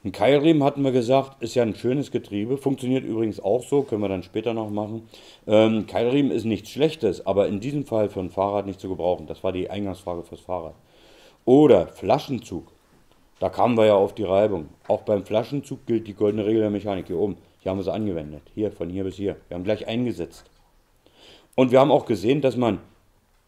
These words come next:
ein großes Gewicht nur wenig hebt, dafür aber viel, viel, viel am Seil ziehen muss. In diesem Fall das sieben Komma fünffache.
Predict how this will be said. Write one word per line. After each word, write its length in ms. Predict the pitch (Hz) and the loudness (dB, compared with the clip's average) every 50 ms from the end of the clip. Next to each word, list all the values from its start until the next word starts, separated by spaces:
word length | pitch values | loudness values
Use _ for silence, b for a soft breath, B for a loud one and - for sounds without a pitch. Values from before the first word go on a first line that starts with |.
| _ _ - | _ _ -8
ein 60 | 101 | -6
großes 400 | 95 98 101 131 135 139 127 - | -2 0 2 2 0 0 -4 -6
Gewicht 380 | - 113 104 113 135 - - - | -6 -4 -4 -4 -6 -8 -6 -2
nur 200 | 117 113 104 92 | -2 -2 0 0
wenig 340 | 107 113 113 104 90 - - | 0 0 0 -2 -4 -6 -6
hebt, 300 | 101 113 - - - 113 | -8 -8 -8 -4 -2 -2
dafür 240 | 110 - - 120 | 0 0 0 0
aber 220 | - 107 107 104 95 | 0 2 2 2 2
viel, 480 | - - - - 101 101 104 113 123 | 0 -4 -14 -12 -8 -4 -2 -2 -4
viel, 400 | 123 123 - 98 98 101 107 110 | -4 -6 -10 -8 -4 -4 -4 -6
viel 420 | 110 - - - 95 95 98 107 101 - - - | -8 -10 -12 -8 -6 -4 -4 -6 -8 -12 -16 -14
am 180 | - 101 101 95 | -12 -10 -6 -4
Seil 280 | 90 98 104 117 117 | 0 0 2 0 0
ziehen 240 | 117 - 101 87 82 | -2 -6 -8 -8 -8
muss. 180 | 80 73 - - | -10 -12 -14 -14
In 100 | 80 80 | -14 -14
diesem 220 | 90 92 92 87 | -12 -12 -12 -8
Fall 140 | 95 95 95 | -6 -4 -4
das 160 | 95 90 - | -4 -4 -6
sieben 160 | 101 104 101 | -8 -10 -8
Komma 240 | 95 107 92 90 90 | -6 -6 -6 -8 -8
fünffache. 500 | - 120 120 113 - - 80 - 78 71 | -10 -10 -12 -10 -10 -12 -12 -12 -12 -16